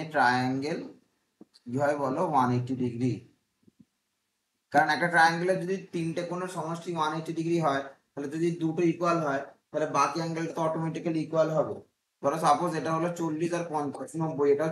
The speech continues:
চল্লিশ পঞ্চাশ, তাহলে এই যে remaining দুটো, তাহলে তো অবশ্যই ইকুয়াল হবে তো একশো আশি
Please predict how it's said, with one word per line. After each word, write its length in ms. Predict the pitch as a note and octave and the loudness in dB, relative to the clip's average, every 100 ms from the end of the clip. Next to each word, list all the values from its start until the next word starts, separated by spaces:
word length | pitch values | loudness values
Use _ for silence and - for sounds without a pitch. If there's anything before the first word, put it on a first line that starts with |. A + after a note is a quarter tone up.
| D#3+ | -2
চল্লিশ 260 | D3 D#3 - | -4 -4 -4
পঞ্চাশ, 280 | C#3+ A#2+ G#2 - _ _ | -4 -4 -8 -14 _ _
তাহলে 160 | - C#3+ D3+ | -6 -4 0
এই 80 | D#3+ D#3+ | -2 0
যে 80 | E3+ | 0
remaining 320 | D#3+ E3 E3 E3 | 0 0 -2 0
দুটো, 140 | E3 C#3+ D3 | 0 -2 -2
তাহলে 160 | C#3+ C#3+ | -2 -2
তো 40 | D#3 C#3+ | -2 -2
অবশ্যই 280 | C#3 - D3 | -2 -4 -6
ইকুয়াল 200 | D3+ D3+ D3 | 0 0 2
হবে 140 | C#3 C3 | 0 0
তো 40 | B2 A#2+ | -2 -2
একশো 160 | A#2+ C#3 | -2 -4
আশি 100 | B2+ | -4